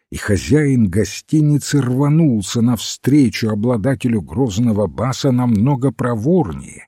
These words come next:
чем направлялся за шерри для Фламбо. Всё происшедшее в эту и последующие минуты подтвердило, что он говорил своим гостям правду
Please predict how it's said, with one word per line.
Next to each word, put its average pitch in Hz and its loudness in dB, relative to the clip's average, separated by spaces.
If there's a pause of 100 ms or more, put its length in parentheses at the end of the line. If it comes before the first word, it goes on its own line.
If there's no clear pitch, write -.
(140)
чем 120 4
направлялся 113 0
за 95 0
шерри 143 4
для 117 0
Фламбо. 135 -2 (1080)
Всё - -2
происшедшее 117 0
в 87 -2
эту 127 0
и 95 2
последующие 107 0
минуты 101 0
подтвердило, 90 -2 (240)
что - -14
он 143 -2
говорил 143 2
своим 131 0
гостям 117 -2
правду 101 0